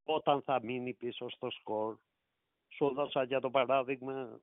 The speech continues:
στο μάτς με, <clears throat> στο μάτς με τη West Ham, ότι όταν έμεινε πίσω στο σκορ, δεν μπορούσε. Δηλαδή, μπορούσες άνετα να την προβλέψεις τι θα κάνει.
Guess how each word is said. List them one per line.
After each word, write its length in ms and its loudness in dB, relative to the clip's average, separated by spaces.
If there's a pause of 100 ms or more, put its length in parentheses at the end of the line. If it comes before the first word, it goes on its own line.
(340)
στο 280 -8
μάτς 380 -6
με, 460 -2 (400)
<clears throat> 340 0 (1200)
στο 180 0
μάτς 300 2
με 180 0
τη 120 -2 (100)
West 280 2
Ham, 300 2 (1300)
ότι 260 2
όταν 360 4
έμεινε 320 0
πίσω 400 -6
στο 200 -4
σκορ, 460 0 (640)
δεν 220 4
μπορούσε. 760 2 (360)
Δηλαδή, 540 0 (340)
μπορούσες 640 2 (120)
άνετα 800 2 (580)
να 160 0
την 300 -10
προβλέψεις 720 2
τι 120 0
θα 180 -4
κάνει. 460 -6